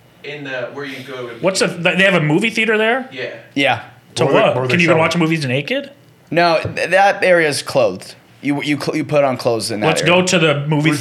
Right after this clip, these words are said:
Speaker 4: theater?
Speaker 2: where the
Speaker 4: Yeah.
Speaker 2: naked people are.
Speaker 3: No, it's not a movie theater. It's a lounge with the, with a
Speaker 1: Yeah.
Speaker 3: big screen T V and lazy boys.
Speaker 2: So what's the point
Speaker 4: Whoa,
Speaker 2: of going
Speaker 4: what
Speaker 2: there?
Speaker 4: movie were they?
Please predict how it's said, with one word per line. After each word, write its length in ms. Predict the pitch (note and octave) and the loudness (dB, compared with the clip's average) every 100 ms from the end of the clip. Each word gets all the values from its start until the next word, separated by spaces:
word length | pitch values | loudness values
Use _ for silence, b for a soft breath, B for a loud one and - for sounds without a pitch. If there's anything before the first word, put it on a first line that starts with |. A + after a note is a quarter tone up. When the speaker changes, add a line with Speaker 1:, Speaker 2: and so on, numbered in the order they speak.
| E3+ | 4
Speaker 4:
theater? 100 | D#3+ | 4
Speaker 2:
where 80 | C#3+ | 4
the 80 | C#3 | 2
Speaker 4:
Yeah. 60 | D3+ | 2
Speaker 2:
naked 300 | C#3+ E3+ D#3+ | 0 0 -2
people 260 | F#3+ F#3 F#3 | -2 2 2
are. 300 | G3+ F#3 - | 2 -2 -8
Speaker 3:
No, 280 | - D3 C3 | -2 0 0
it's 160 | B2+ | 2
not 120 | F3+ F#3 | 2 4
a 40 | |
movie 280 | E3 E3 C#3 | 4 2 2
theater. 240 | C3 A#2+ | 0 2
It's 140 | A#2 C3+ | 0 2
a 60 | |
lounge 580 | C3 D3 C#3+ A2+ A#2+ B2+ | 2 2 2 2 0 0
with 160 | A#2+ G#2+ | -2 0
the, 180 | A#2 B2 | -2 -2
with 180 | B2+ A#2+ | -2 -2
a 60 | |
Speaker 1:
Yeah. 160 | G#2+ F#2 | -4 -2
Speaker 3:
big 160 | C3+ B2+ | -2 -2
screen 260 | - C#3 | -2 -2
T 160 | B2+ B2+ | 0 -2
V 220 | B2 A#2+ | 0 0
and 240 | A2 A2 | 0 -2
lazy 240 | A#2 A#2 G2+ | -2 -2 -2
boys. 280 | F2+ - - | -6 -6 -8
Speaker 2:
So 240 | - - | -4 -2
what's 140 | D3+ E3+ | 0 -2
the 60 | |
point 300 | - - D#3+ | 2 4 4
Speaker 4:
Whoa, 60 | C#3+ | 2
Speaker 2:
of 60 | C#3 | 0
going 200 | C3+ B2 | 0 0
Speaker 4:
what 80 | D3+ | 2
Speaker 2:
there? 20 | |
Speaker 4:
movie 160 | E3+ E3+ | 2 2
were 100 | D#3+ | 0
they? 180 | D3+ | -4